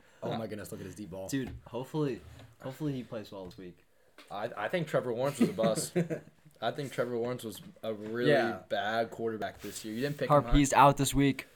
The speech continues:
Speaker 3: I don't think he's
Speaker 1: <laughs>
Speaker 3: that good, but I just don't think Trevor Lawrence was
Speaker 1: Yeah,
Speaker 3: that
Speaker 1: as,
Speaker 3: good.
Speaker 1: as someone who picked him, he, he stinks. It
Speaker 3: Uh,
Speaker 1: sucks, but
Speaker 3: Da-, Dak Prescott definitely exceeded expectations. So that's a good one. Daniel Jones is terrible. Tua did great. Tua,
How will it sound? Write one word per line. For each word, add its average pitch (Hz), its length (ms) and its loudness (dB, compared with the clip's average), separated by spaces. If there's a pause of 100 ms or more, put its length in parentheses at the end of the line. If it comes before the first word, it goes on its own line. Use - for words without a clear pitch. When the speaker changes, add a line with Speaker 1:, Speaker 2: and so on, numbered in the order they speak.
(120)
Speaker 3:
I 117 100 -2
don't 143 160 2
think 151 200 2
he's 139 240 0
Speaker 1:
<laughs> - 20 -6
Speaker 3:
that 131 180 2
good, 151 420 4
but 113 220 2
I 107 160 -2
just 139 240 -2
don't 123 160 -2
think 117 160 -4
Trevor 113 220 -2
Lawrence 113 240 -2
was 101 100 -10
Speaker 1:
Yeah, 101 140 -2
Speaker 3:
that 123 60 -6
Speaker 1:
as, 101 200 -4
Speaker 3:
good. 151 120 -4
Speaker 1:
as 135 100 0
someone 165 240 2
who 127 40 0
picked 123 240 -2
him, 98 380 -8
he, 101 240 -8 (160)
he 95 220 -12
stinks. - 400 -20 (640)
It 107 60 -8
Speaker 3:
Uh, 104 220 -2
Speaker 1:
sucks, - 180 -12
but - 220 -14
Speaker 3:
Da-, 120 160 -2 (100)
Dak 135 240 -4
Prescott 117 480 -4
definitely 117 380 -4
exceeded 107 340 -8
expectations. - 840 -12 (560)
So - 160 -6
that's 110 200 0
a 120 60 -8
good 113 160 2
one. 110 240 -2
Daniel 131 320 0
Jones 123 300 -4
is 107 80 -6
terrible. 107 580 -6 (200)
Tua 208 260 4
did 113 180 -4
great. 107 340 -4
Tua, 170 440 4